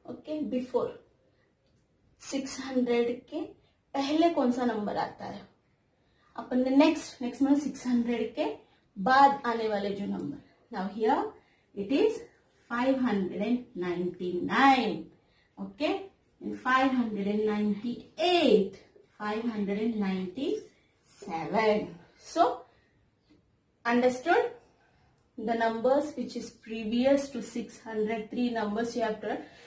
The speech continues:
will write from this side only. Okay, so you'll able to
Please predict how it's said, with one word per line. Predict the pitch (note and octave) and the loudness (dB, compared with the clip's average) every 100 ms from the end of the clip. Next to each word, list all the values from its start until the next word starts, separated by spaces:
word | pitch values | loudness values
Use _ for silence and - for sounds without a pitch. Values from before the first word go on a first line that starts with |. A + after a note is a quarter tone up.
| - | -12
will | D4 F4+ E4 | 0 4 6
write | D#4+ D#4+ D#4+ - | 6 6 2 0
from | C#4 C4 B3+ | 2 4 4
this | D#4 D4+ | 4 6
side | - G3+ F#3+ | 4 4 2
only. | F#3 E3+ F3 | -2 -4 -2
Okay, | G#3+ A#3+ - F#4+ | -2 -2 -2 -2
so | F4+ | 0
you'll | C4 B3 A3+ | 4 6 6
able | A#3+ B3 | 6 4
to | B3 F#4+ B4 | 4 2 2